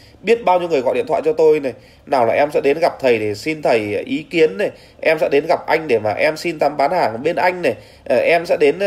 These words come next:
gặp, ờ, chị, ờ, Hoa Hồng, C E O để mà được chị tư vấn" này. Ờ, nhưng mà bảo hẹn giờ, "Dạ vâng ạ, ờ, có gì để em xem để em báo lại anh." Mất tích con mẹ hàng lươn, xin thưa anh các chị. Tôi chưa gặp được ai mà để em xem cả. Thế còn những ông là,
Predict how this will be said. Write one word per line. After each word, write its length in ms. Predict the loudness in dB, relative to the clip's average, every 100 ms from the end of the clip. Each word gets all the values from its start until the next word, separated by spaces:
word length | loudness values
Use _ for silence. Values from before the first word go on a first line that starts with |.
| 0
gặp, 220 | -2 -2
ờ, 140 | -4 -4
chị, 360 | -6 -8 -2
ờ, 360 | 0 2 0 -2
Hoa 240 | -2 0
Hồng, 260 | 2 0 -4
C 120 | -8
E 180 | -2 2
O 200 | 2 2
để 120 | 0
mà 200 | 0 -2
được 180 | -4 -8
chị 140 | -10 -4
tư 140 | 0
vấn" 220 | 2 2 2
này. 140 | 0 -2 -18 -20 _
Ờ, 100 | -6 -2
nhưng 100 | 0
mà 60 |
bảo 260 | 2 2 2
hẹn 240 | 0 0
giờ, 260 | 4 4 2 -4 -6
"Dạ 160 | -2 2
vâng 140 | 2 2
ạ, 100 | -2 -6 -4
ờ, 140 | -2
có 160 | 2 0
gì 180 | 0 -2
để 140 | 0
em 120 | -2 -2
xem 280 | 0 0
để 80 | 2
em 140 | 0 0
báo 140 | 0
lại 100 | 2
anh." 220 | 2 -2 -6 -20 _ _
Mất 220 | -6 -4 -2 -2
tích 120 | -4 0
con 160 | 0 0
mẹ 120 | 0
hàng 180 | -2 2
lươn, 220 | 2 2
xin 160 | -4
thưa 100 | -2
anh 120 | -2 -2
các 120 | -8
chị. 120 | -10 -18 _ _ -2
Tôi 120 | -2 2
chưa 240 | 2 4
gặp 180 | 2 2
được 120 | 0
ai 220 | 2 2
mà 80 | 2
để 140 | 2
em 120 | 2 0
xem 200 | 0 -2 -6
cả. 60 | -18 _ _ _ -20 -20 _ -2
Thế 120 | 2
còn 400 | 2 4 4 4
những 120 | 4
ông 180 | 2
là, 80 | 2